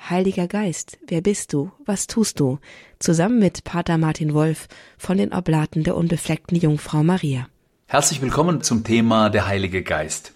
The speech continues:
Speaker 2: Der Heilige Geist, das ist der große Unbekannte, die Person in der Dreifaltigkeit, die man am wenigsten irgendwie mit einer Vorstellung verbinden kann.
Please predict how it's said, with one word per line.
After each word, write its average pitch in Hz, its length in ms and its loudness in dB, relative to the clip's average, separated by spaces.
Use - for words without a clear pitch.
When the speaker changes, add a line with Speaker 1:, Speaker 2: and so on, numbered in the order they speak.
Speaker 2:
Der 107 80 -4
Heilige 147 320 2
Geist, 139 480 0
das 113 180 0
ist - 460 -4
der 101 260 0
große 113 460 -2
Unbekannte, 90 800 -4
die 139 320 2
Person 127 600 2
in 127 80 0
der 110 80 2
Dreifaltigkeit, 110 1400 -2
die 113 260 2
man 107 380 6
am 107 180 0
wenigsten 113 540 2
irgendwie 107 840 0
mit 104 300 -4
einer 101 180 -4
Vorstellung 98 800 -2
verbinden 95 640 0
kann. 71 320 -14